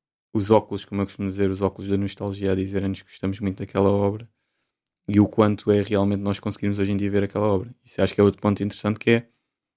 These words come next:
ob-, obras que não conseguimos ver e, como eu disse, o Capitão Tsubasa é uma delas, eu não consigo ver hoje em dia. E não é por ser mau. Ahm, acho que, eh, dificilmente as crianças hoje, até porque todo, hoje em dia todo, o-, hoje tudo é muito mais rápido.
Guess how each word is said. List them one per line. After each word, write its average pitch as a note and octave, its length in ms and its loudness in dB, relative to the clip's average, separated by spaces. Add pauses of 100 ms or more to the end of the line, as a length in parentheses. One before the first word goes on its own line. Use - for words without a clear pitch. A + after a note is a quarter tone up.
(300)
ob-, - 200 2
obras A#2+ 340 2
que - 60 -8
não A#2+ 80 0
conseguimos A#2+ 400 -2
ver A#2+ 220 2
e, G2 140 -2
como G2+ 200 -2
eu G2 40 2
disse, F#2+ 280 -4 (100)
o - 120 -20
Capitão - 280 -4
Tsubasa A2+ 400 0
é - 20 0
uma F#2+ 140 0
delas, F#2 280 -2
eu G#2+ 60 -4
não G2+ 100 -2
consigo F#2+ 380 -6
ver F#2+ 160 -4
hoje G2 160 -4
em G2 80 -4
dia. F#2+ 220 -4
E C3 80 2
não E3 80 6
é F#3 40 2
por F#3 100 -16
ser G#3 180 0
mau. F#3+ 400 0 (960)
Ahm, F#2+ 640 -2 (460)
acho - 140 -6
que, - 80 2
eh, - 440 -2 (600)
dificilmente C#3 480 4
as - 80 -12
crianças A#2 480 -2
hoje, A#2 200 2
até A2 200 2
porque G#2+ 260 -4
todo, G#2 280 2 (160)
hoje G#2+ 200 4
em G#2 40 4
dia G#2 140 4
todo, G#2 300 0 (160)
o-, A#2 260 0
hoje B2 160 4
tudo A#2+ 180 4
é A2+ 40 6
muito A2+ 200 -2
mais G2 200 0
rápido. G2+ 440 -2